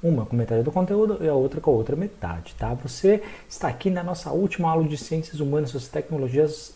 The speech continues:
especificamente para o Enseja. Então, bora lá, vamos estudar. É um, é bem curtinha essa aula, mas é bem legal e bem simples, tá?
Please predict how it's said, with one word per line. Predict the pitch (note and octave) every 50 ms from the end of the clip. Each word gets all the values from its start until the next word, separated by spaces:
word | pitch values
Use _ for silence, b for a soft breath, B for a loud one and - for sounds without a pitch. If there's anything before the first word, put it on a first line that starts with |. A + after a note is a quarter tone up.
| - -
especificamente | G#3+ G#3+ - - F3+ E3+ - F#3+ - - D3 A#2+ B2+ D3+ F3+ E3 - - - -
para | - B2+ D#3+ F#3 E3 C#3
o | C#3+ F3+ G#3+ - -
Enseja. | G3 G3+ A3 G3+ D#3+ - - - - - - C3 B2 G#2+ E2 - E2 - - B B B B B B
Então, | - A3 A#3+ A#3+ -
bora | A2+ A2 C#3+ G3+ A3+ A3
lá, | F3+ F3 G3 G3 B B B B B
vamos | F3+ G3+ G3+
estudar. | - - - C#3 C3+ C#3+ E3 E3 - - - -
É | E3
um, | F3 G3 G3+ E3+
é | E3+
bem | C#3 A#2+ D3 A3+ B3+
curtinha | C4 - F3 - - F3+ F3+
essa | E3 - - C3
aula, | C3 D3+ F#3+ G#3
mas | G3 F#3 F#3 F#3+ F3+
é | F3+
bem | B2+ A2+ A#2 D3+ G3
legal | A3 A3+ D#3 C3+ D3 E3
e | F3
bem | D#3 A#2 A2 A#2 C#3 F3 F#3+
simples, | - - - C3+ C3 B2 - G#2+ - -
tá? | - B2+ C#3 C#3